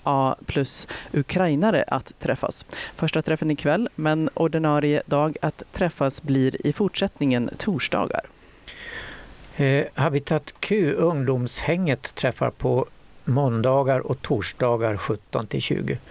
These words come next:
Speaker 2: Man kan kolla på Facebook eller på Insta, och då söker man på snabel A Habitat understreck Q och D M A för att få veta var man träffas någonstans.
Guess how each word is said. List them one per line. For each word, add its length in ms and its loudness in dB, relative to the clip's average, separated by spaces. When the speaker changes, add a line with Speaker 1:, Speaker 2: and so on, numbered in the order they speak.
Speaker 2:
Man 100 -2
kan 160 -2
kolla 220 -2
på 160 0
Facebook 720 -2
eller 160 2
på 180 -4
Insta, 640 2
och 100 -4
då 160 2
söker 360 -2
man 180 0
på 280 0
snabel 440 0
A 160 2
Habitat 880 -4
understreck 920 -2
Q 320 2
och 260 2
D 220 2
M 180 2
A 80 0
för 160 -4
att 120 -4
få 100 -2
veta 320 0
var 260 2
man 180 -6
träffas 460 -4
någonstans. 480 -4